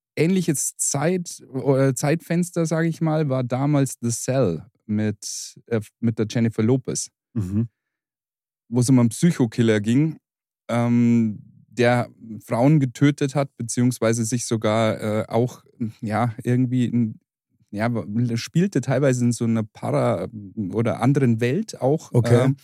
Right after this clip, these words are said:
Speaker 1: und der hatte sich mit Haken im Rücken, äh, an der, an der Wand festgemacht und so. Also ganz abgefahrener
Speaker 2: Mm.
Speaker 1: Film,
Speaker 3: Wow, okay.
Speaker 1: aber
Speaker 2: <laughs>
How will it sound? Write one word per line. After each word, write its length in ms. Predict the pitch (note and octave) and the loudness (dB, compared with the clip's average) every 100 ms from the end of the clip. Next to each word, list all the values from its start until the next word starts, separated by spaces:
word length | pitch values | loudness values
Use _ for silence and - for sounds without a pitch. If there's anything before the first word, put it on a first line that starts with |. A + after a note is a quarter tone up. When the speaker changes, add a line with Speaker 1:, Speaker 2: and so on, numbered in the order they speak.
| - - _ - | -18 -20 _ -2
Speaker 1:
und 140 | A#2 | 2
der 120 | C3 | 4
hatte 220 | C3 D3 C#3 | 2 0 0
sich 180 | C#3+ | 2
mit 260 | C#3 C3 - | 2 0 0
Haken 440 | A#2+ D3 - D3+ | -2 -2 0 0
im 200 | C#3 C3 | 2 2
Rücken, 580 | B2 D3 - D#3 E3+ E3+ | 2 0 0 0 2 0
äh, 20 | - | -2
an 520 | B2+ B2+ A#2+ A#2+ B2 | 0 0 -2 -2 0
der, 500 | B2+ B2 A#2+ A#2 G2 - | 2 0 0 -2 -4 -2
an 140 | B2+ | -2
der 160 | B2 A2+ | -2 -2
Wand 340 | C3 E3+ - _ | -2 -2 -4 _
festgemacht 1080 | - - B2 - - - A#2 A#2+ B2 - - | -20 -4 -4 -4 -8 -2 4 6 4 0 0
und 140 | B2+ | 0
so. 120 | A#2+ | 0
Also 440 | A2 - C3+ C3 A2+ | -6 0 2 2 -2
ganz 400 | - C#3 G3 - - | 0 2 2 0 -2
abgefahrener 960 | - - - D3+ C3 C#3 E3 D#3+ D#3+ A2 | -2 0 -2 0 0 2 2 2 2 0
Speaker 2:
Mm. 560 | B2 A#2 G#2+ G2 G2 _ _ - | 0 -2 -4 -8 -14 _ _ 2
Speaker 1:
Film, 360 | E3+ G#3 A3 - | 2 2 0 0
Speaker 3:
Wow, 260 | - - - - - | -2 -2 -8 -8 -2
okay. 100 | D3 | 2
Speaker 1:
aber 280 | B2 D3 D3+ D3 - | 6 6 6 2 0
Speaker 2:
<laughs> 400 | C3 G#2 A2 | -2 -2 -6